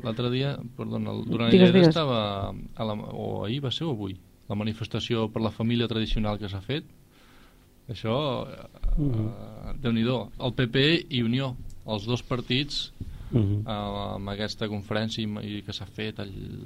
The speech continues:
Speaker 1: sobre, <coughs> per la família, a favor de la família tradicional.
Speaker 3: Mhm.
Speaker 1: I, clar, més que a favor, sembla en contra de que altres, altra gent aconsegueixi drets i igualtats per, com a família. És a dir,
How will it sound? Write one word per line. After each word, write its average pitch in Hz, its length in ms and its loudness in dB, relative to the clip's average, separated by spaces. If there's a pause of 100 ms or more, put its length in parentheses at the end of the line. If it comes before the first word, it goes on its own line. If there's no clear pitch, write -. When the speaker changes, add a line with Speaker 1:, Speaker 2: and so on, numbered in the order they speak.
(560)
Speaker 1:
sobre, 101 320 -6
<coughs> - 1800 -10
per 101 100 -6
la 95 100 -4
família, 107 500 0
a 98 40 -4
favor 104 260 0
de 117 60 -2
la 113 80 0
família 123 360 -2
tradicional. 95 500 -6 (1500)
Speaker 3:
Mhm. 107 420 0 (340)
Speaker 1:
I, 98 680 -4
clar, 98 200 -4 (320)
més 110 220 -2
que 120 100 2
a 113 40 -2
favor, 117 380 2
sembla 117 280 2 (300)
en 107 100 -2
contra 120 340 0
de 120 140 2
que 117 120 0
altres, 110 580 2
altra 117 300 -2
gent 117 180 0
aconsegueixi 117 580 0
drets 110 360 -2 (380)
i 117 100 -2
igualtats 104 480 0
per, 98 340 -2
com 95 160 -8
a 90 80 -6
família. 101 400 -4
És 92 80 -6
a 92 80 -6
dir, 95 220 -6